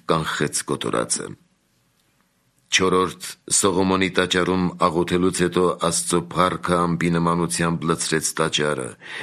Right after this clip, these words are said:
և կրակ իջավ սեղանի վրա։ Հինգերորդ՝ Եղիայի սեղանի վրա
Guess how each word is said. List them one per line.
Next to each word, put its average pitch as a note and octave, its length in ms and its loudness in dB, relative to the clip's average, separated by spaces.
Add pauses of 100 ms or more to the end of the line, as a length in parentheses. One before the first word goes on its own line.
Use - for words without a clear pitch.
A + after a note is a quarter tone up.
(120)
և E2 260 0
կրակ G2+ 460 2
իջավ C#2+ 360 -2
սեղանի C#2 440 -2
վրա։ A1 240 -4 (1160)
Հինգերորդ՝ E2 720 0 (680)
Եղիայի G2+ 640 2
սեղանի A2+ 480 2
վրա G#2 220 2